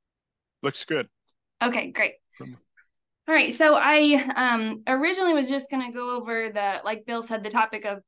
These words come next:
Speaker 2: programs and, and resources, um, for creating pollinator habitat, but, um, it seemed unfair to talk about only that part and not talk about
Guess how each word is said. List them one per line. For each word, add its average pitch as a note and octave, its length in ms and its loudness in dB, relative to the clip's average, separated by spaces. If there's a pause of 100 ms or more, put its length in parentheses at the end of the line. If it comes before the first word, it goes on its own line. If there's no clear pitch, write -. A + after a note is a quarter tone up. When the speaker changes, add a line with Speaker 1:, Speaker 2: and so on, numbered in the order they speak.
Speaker 2:
programs A#3 680 -4
and, G3 420 -8
and G3 260 -12
resources, C#4+ 1000 -2 (540)
um, A3+ 580 -6 (480)
for B3+ 260 2
creating C#4+ 400 2
pollinator D#4 420 -2
habitat, D4 540 -2
but, A#3 240 -4 (580)
um, G#3 480 -2 (120)
it A#3 180 -4
seemed C4 360 -2
unfair A#3 580 -6
to G#3+ 120 -8
talk A3 360 -2
about G#3 540 -2 (140)
only A3 300 -8
that G#3+ 280 -2
part B3+ 280 -2
and G#3+ 100 -12
not G#3+ 200 -2
talk A3 240 -6
about G#3 440 -4